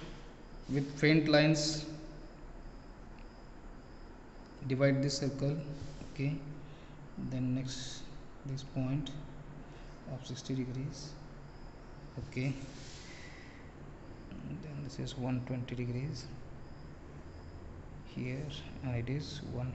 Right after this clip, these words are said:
fifty degrees. Okay, it will make equal twelve parts of your circle. Name them. I will name here one, two, three, four,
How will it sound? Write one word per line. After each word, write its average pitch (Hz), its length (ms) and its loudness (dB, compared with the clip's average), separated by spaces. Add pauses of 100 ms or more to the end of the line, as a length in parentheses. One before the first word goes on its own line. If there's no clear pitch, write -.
(100)
fifty - 340 -2
degrees. 120 380 0 (1040)
Okay, 156 260 6 (100)
it 139 140 6
will 160 180 12
make 160 340 12 (300)
equal 175 580 12 (1400)
twelve 175 320 12
parts - 540 12 (300)
of 139 160 6
your 165 120 12
circle. 143 380 12 (140)
Name 165 260 12
them. 170 360 12 (440)
I 139 80 6
will 143 80 8
name 147 380 10
here 151 240 10 (140)
one, 156 360 8 (460)
two, 151 320 6 (560)
three, 139 320 8 (640)
four, 135 340 6